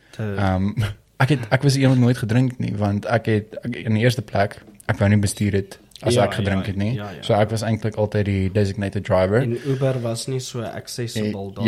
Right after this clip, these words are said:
Speaker 2: yes.
Speaker 1: tyd nie.
Speaker 2: En ek wou seker gemaak het, as daar kak is, wil ek, ek wil by my volle self wees, want ek wil nie fucking uitgenak wees en ek is dronk
Speaker 1: Nee,
Speaker 2: nie.
Speaker 1: nee,
Speaker 2: So,
Speaker 1: nee.
Speaker 2: en gewoonlik as daar kak was, het ek,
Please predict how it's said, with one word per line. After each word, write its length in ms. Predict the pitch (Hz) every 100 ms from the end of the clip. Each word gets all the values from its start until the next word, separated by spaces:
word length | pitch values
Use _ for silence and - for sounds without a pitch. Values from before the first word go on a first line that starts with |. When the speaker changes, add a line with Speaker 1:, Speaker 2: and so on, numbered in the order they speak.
| 104
Speaker 2:
yes. 220 | 98 95
Speaker 1:
tyd 120 | 95 -
nie. 260 | 90 123 - _ - - _ - - -
Speaker 2:
En 520 | 143 135 123 151 143 - -
ek 140 | 123
wou 160 | 117 113
seker 420 | - 143 139 127
gemaak 360 | 113 104 101
het, 160 | 107 -
as 160 | 127 123
daar 160 | 107 -
kak 260 | 123 117
is, 300 | 123 92 95 95
wil 140 | 104 98
ek, 260 | 117 - -
ek 140 | 110
wil 200 | 117 113
by 100 | 107
my 140 | 104 101
volle 280 | 143 127
self 360 | 104 - 120 104
wees, 240 | 95 92 -
want 140 | 98
ek 140 | 120 110
wil 120 | 113
nie 100 | 107
fucking 320 | - 110 -
uitgenak 460 | 98 - 101 98 -
wees 260 | 104 92
en 120 | 98 95
ek 220 | 98 -
is 140 | 98
dronk 220 | - 101 113
Speaker 1:
Nee, 60 |
Speaker 2:
nie. 120 | 110 104
Speaker 1:
nee, 40 |
Speaker 2:
So, 180 | 101 110
Speaker 1:
nee. 200 | 104 - - -
Speaker 2:
en 100 | 139
gewoonlik 280 | 143 160 160
as 80 | 139
daar 100 | 127
kak 220 | 147 123
was, 220 | 117 117 110
het 120 | 107
ek, 240 | 110 104